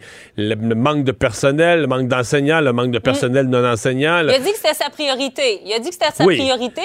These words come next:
Speaker 2: mais on sait pas comment il va arriver
Speaker 1: Ben, c'est
Speaker 2: à
Speaker 1: ça.
Speaker 2: faire en sorte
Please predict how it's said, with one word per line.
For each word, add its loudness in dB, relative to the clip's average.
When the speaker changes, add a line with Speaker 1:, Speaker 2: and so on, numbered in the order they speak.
Speaker 2:
mais -2
on -6
sait -6
pas -2
comment 0
il -2
va 2
arriver -6
Speaker 1:
Ben, 0
c'est 2
Speaker 2:
à 6
Speaker 1:
ça. 2
Speaker 2:
faire 0
en -6
sorte -10